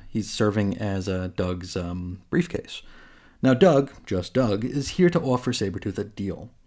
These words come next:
He tells Creed that this pit thing will, uh, never happen to another mutant ever, ever, ever again because of how cruel it is. You know, besides Nanny, Orphan Maker, Toad, and maybe some people will say at the end of this issue.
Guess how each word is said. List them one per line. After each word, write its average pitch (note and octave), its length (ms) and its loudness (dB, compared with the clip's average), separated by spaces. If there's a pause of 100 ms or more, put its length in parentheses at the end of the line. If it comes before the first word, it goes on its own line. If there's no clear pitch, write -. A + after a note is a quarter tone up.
(380)
He C3 80 2
tells G3+ 240 0
Creed E3+ 320 0
that C#3 140 0
this E3+ 160 2
pit - 360 -4
thing E3 340 2
will, C#3+ 260 2
uh, B2+ 80 2
never F3+ 420 4
happen C#3 360 2
to A#2 120 2
another A2+ 240 4
mutant G2+ 380 -2 (160)
ever, B2+ 320 -4
ever, A2+ 280 -4
ever B2 220 -2
again C#3+ 320 0
because B2+ 220 0
of B2 80 -6
how A2+ 100 -2
cruel G#2+ 400 0
it F2+ 80 -6
is. D#3 320 -8 (800)
You F#3+ 100 4
know, G2+ 140 4
besides F#2+ 400 -2
Nanny, F#2 400 -2 (120)
Orphan F#2+ 320 -4
Maker, F2+ 440 -6 (120)
Toad, F#2 520 -4
and F#2 320 -12 (160)
maybe A2+ 240 6
some G#2 160 0
people G2+ 260 -2
will F#2+ 60 -2
say G2 160 -2
at F#2 80 -8
the G2 60 -4
end F#2 120 -4
of E2 80 -12
this - 140 -8
issue. F#2+ 340 -4